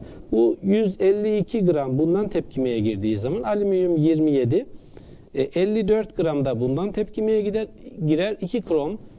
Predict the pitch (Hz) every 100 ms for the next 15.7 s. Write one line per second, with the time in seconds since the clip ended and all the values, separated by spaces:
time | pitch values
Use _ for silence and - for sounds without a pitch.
0 | - - 170 151 165 220 190 170 143 -
1 | - 160 180 226 254 - - - - 147
2 | 143 - 170 196 208 208 196 - 190 180
3 | - - - - - - 175 196 190 -
4 | 185 160 - 156 165 - 151 147 - 175
5 | 185 180 180 170 170 - 151 180 165 165
6 | 165 139 147 131 220 247 - - - 151
7 | 220 - 165 - 202 95 127 92 - -
8 | - 180 254 214 190 - 196 165 139 135
9 | 208 247 - - - - 175 139 170 226
10 | - - 160 120 - 101 - 160 190 208
11 | 165 123 - 82 - - - - - -
12 | 214 202 226 226 311 262 - 135 110 107
13 | 165 226 262 262 226 170 170 240 - -
14 | - - - - - - - - - -
15 | 147 147 170 214 185 139